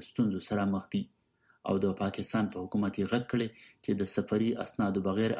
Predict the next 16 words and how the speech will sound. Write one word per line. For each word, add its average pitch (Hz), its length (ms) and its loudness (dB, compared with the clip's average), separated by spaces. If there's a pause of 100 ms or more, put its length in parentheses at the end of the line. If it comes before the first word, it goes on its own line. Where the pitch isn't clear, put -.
افغانانو 101 600 0
ستونزې 117 340 2 (480)
بیرته 123 380 2
خپل 107 280 2
ملک 110 240 2
ته 104 60 2 (100)
د - 100 0
لېږلو 101 280 2 (140)
بغیر 101 220 0 (120)
حل 98 180 0
کړی 95 220 0
شي۔ - 100 0 (760)
د 107 100 -2
ملګرو 104 340 2
ملتونو 98 400 2
د 107 80 2